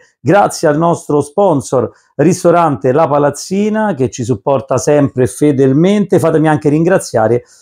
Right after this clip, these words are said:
eh, tutti voi che piano piano state diventando sempre più follower del nostro blog, canale forzalazio punto com, come dimostra il video in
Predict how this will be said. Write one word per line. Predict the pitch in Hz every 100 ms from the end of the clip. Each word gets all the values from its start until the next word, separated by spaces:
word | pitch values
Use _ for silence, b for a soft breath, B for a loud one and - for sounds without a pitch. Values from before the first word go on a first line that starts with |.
| B B -
eh, | 139 139
tutti | 185 180
voi | 170 147
che | 147
piano | 156 165
piano | 147 139
state | 139 147
diventando | 135 135 - 131 123
sempre | 123 147 -
più | - 131
follower | - 139 135 135 131
del | 113 117
nostro | 131 131 - 127 123 b b b b
blog, | 123 165 160 147 113 135
canale | 143 147 151 143 123
forzalazio | - 156 - 147 151 147
punto | 127 147 160
com, | 120 117 117 117
come | 147 139
dimostra | 123 120 110 -
il | 120
video | 104 107 113 -
in | 143 143